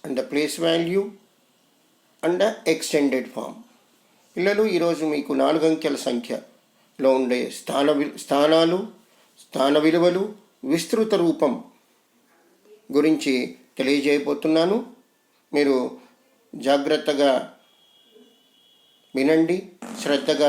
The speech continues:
స్క్రీన్ను గమనించండి. Children, observe the screen carefully.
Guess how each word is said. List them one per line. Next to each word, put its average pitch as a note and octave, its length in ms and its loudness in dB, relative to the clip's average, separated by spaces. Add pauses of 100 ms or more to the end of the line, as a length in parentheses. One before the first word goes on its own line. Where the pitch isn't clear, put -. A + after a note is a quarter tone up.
(100)
స్క్రీన్ను C#3+ 440 2 (640)
గమనించండి. D#3 680 2 (840)
Children, F#3+ 320 2 (160)
observe D#3 420 2
the D3 80 2 (300)
screen D#3 340 2 (140)
carefully. D#3 400 0